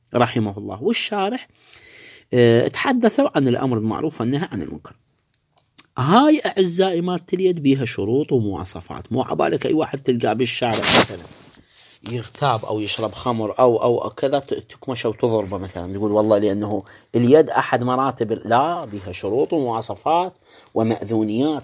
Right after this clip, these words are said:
نعم، قد تكون بالعائلة تقدر تستعملها. "قوا أنفسكم وأهليكم نارا وقودها الناس والحجارة"، ممكن تستعملها مع الزوجة، مع الابن، مع البنت، مع الأخ الصغير مثلا،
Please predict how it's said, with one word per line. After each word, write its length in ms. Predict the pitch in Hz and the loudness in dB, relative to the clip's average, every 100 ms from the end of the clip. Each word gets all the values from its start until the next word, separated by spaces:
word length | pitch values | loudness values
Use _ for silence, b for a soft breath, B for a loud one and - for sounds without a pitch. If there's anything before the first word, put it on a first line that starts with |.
| - | -4
نعم، 260 | 226 226 | -2 -2
قد 180 | 214 165 | -4 -4
تكون 480 | - 175 - 214 180 | -2 -4 -2 -2 2
بالعائلة 600 | 160 - 208 269 269 220 | 2 4 8 8 8 4
تقدر 300 | - 175 160 | 0 -2 -2
تستعملها. 720 | - 127 - - - - 104 _ b b b b b b b | -4 -12 -12 -14 -14 -20 -20 _ b b b b b b b
"قوا 260 | 143 156 147 | 4 6 4
أنفسكم 640 | 143 180 - 151 156 139 | 2 0 2 0 0 0
وأهليكم 640 | 143 139 127 135 277 - 208 | 0 0 -2 2 2 2 -2
نارا 280 | 165 127 123 | -2 0 0
وقودها 520 | 120 113 120 117 107 | -2 -2 -4 -4 -4
الناس 340 | 107 101 95 | -6 -6 -6
والحجارة"، 520 | 104 95 - 95 95 101 | -6 -6 -10 -12 -10 -2
ممكن 420 | 165 214 143 113 | 0 0 -2 -6
تستعملها 600 | 104 - 104 104 104 104 | -8 -8 -8 -6 -6 -4
مع 200 | 101 95 | -4 -4
الزوجة، 480 | 98 120 151 127 110 | 0 4 4 2 -4
مع 200 | 101 101 | -4 -4
الابن، 440 | - 143 131 113 | 2 2 2 -2
مع 180 | 98 - | -4 -4
البنت، 420 | 98 123 180 139 - _ B B B B B B B B B | 0 2 2 0 -10 _ B B B B B B B B B
مع 180 | 110 117 | 2 2
الأخ 420 | - 185 - 180 | 4 0 0 -4
الصغير 480 | - 165 143 143 131 | -2 0 0 0 -2
مثلا، 460 | 123 117 117 113 | -6 -10 -12 -14